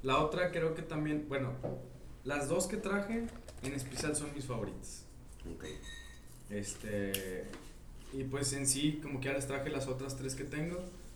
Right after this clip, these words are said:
Speaker 1: Para noviembre voy a lanzar una porter.
Speaker 2: Mm.
Speaker 1: Pero esa porter he tenido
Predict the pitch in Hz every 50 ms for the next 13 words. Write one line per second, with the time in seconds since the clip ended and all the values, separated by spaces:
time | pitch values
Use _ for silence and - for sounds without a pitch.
0 | - - - - - - - - - 131 127 127 127 123 123 120 127 139 151 156
1 | 151 131 127 127 127 123 127 - - - - - - 120 123 117 117 117 117 117
2 | 123 120 120 123 127 120 - - 151 147 147 - - - 120 117 - - - -
3 | - - 85 87 92 90 87 - - - - - - - - 127 123 123 127 156
4 | 160 156 - 156 156 151 - - 156 151 151 - - - - 139 127 127 147 143
5 | 139 143 139 139 139